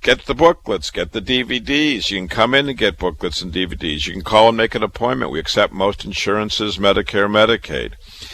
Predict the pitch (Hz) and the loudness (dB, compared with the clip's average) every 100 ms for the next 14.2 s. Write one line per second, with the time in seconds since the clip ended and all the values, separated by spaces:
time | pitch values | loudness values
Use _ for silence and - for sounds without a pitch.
0 | - - - 110 127 139 135 143 139 117 | -18 -18 -10 4 6 6 6 4 4 4
1 | 95 98 - 98 98 92 76 90 101 117 | 4 4 0 0 0 -2 -4 -2 -2 0
2 | 135 117 104 101 101 87 73 80 85 87 | 0 2 2 2 -2 -6 -8 -8 -6 -4
3 | 90 90 90 92 87 - 120 123 135 127 | 0 2 2 0 -4 0 0 2 2 4
4 | 120 104 104 - 101 110 98 104 107 107 | 6 6 4 0 -8 -8 -4 0 2 2
5 | 107 104 82 69 69 87 92 98 - 113 | 2 -2 -6 -10 -4 0 2 2 2 4
6 | 113 113 110 - - - 69 98 107 101 | 6 6 2 -2 -8 -12 -10 -2 -2 0
7 | 98 82 78 90 - 95 92 107 95 95 | -2 -4 -6 -8 -6 -4 -2 -4 0 0
8 | 95 90 98 92 95 95 113 120 120 123 | 0 -2 -4 -2 -2 -2 -4 0 0 2
9 | 95 82 78 - 90 - - - - - | 0 0 -2 -6 -8 -8 -14 -16 -18 -2
10 | 98 101 104 113 101 92 85 107 - 85 | 0 2 0 0 2 0 0 -4 -4 -4
11 | 80 78 82 - 76 73 78 - - 78 | -4 -4 -6 -4 0 0 -2 -6 -4 -2
12 | 78 78 73 - 76 76 - - - 80 | -2 -6 -8 -2 -2 0 -4 -6 -4 -2
13 | 78 85 98 - 117 127 101 64 58 - | -2 -6 -6 -2 0 2 0 -4 -4 -2
14 | 73 69 | 0 -2